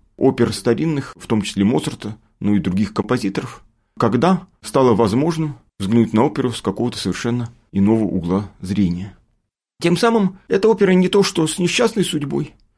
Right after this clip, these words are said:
сегодня она очень много исполняется и даже кажется более свежей,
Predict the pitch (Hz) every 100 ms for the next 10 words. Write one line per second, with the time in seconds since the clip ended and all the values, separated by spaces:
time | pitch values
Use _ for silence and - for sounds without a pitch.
0 | _ - - 139 233 160 135 127 135 131
1 | 147 135 123 123 113 107 113 - 143 202
2 | 214 - 147 131 131 160 135 131 135 127
3 | - 117 131 117 117 117 117 90 98